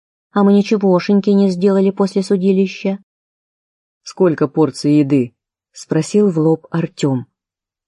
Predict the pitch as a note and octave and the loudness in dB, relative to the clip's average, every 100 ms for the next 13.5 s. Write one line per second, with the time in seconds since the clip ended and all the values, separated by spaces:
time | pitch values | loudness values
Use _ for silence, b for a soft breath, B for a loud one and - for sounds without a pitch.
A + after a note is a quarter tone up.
0 | _ F#3+ D#3+ - _ _ _ _ C3+ D3 | _ -2 -2 -4 _ _ _ _ -4 -4
1 | - C#3+ C#3+ D3 C#3 C#3+ C#3 - C#3 - | -2 -4 -4 -2 -2 -2 -6 -6 -6 -4
2 | D3 C#3+ C#3 C3+ C3 - _ _ _ _ | -2 -2 -2 -4 -6 -12 _ _ _ _
3 | _ - C#3 C#3+ D#3 - D3 D3 D3+ C3+ | _ -6 -4 -2 -2 0 -2 0 0 0
4 | C3+ B2+ B2+ C#3+ C3 F#3 F3+ - A#2+ A2+ | 0 0 -2 -4 -2 -2 -4 -6 -6 -6
5 | - F#3 E3 C#3+ C3 - - C#3+ B2+ B2 | -6 -4 0 0 -2 -4 -4 -2 0 -2
6 | - - _ _ _ _ - D#3 D3 - | -8 -20 _ _ _ _ -2 0 0 2
7 | G3+ A3+ F3 C#3+ C3+ C3+ C3 A#2+ C3 _ | 0 0 0 0 2 2 0 -2 -6 _
8 | _ _ E3 D#3 D3 C#3+ C#3+ E3+ - A#2+ | _ _ -6 0 2 2 2 0 -4 -8
9 | - - _ _ _ _ _ _ _ - | -10 -18 _ _ _ _ _ _ _ -4
10 | F3+ F3 G3 A3+ B3+ - D3+ D3 C#3 C#3 | -2 2 2 2 0 -2 -2 2 0 0
11 | G3 A#3 A#3+ A#3+ A#3+ _ _ - F3+ F3+ | 0 2 4 2 -2 _ _ -4 -2 2
12 | G3 A#3+ B3+ - G#3+ G#3 G#3 G#3 G#3 G#3+ | 4 4 2 0 0 2 4 4 4 2
13 | F#3 D#3 - E3+ E3+ | 2 0 0 -2 -2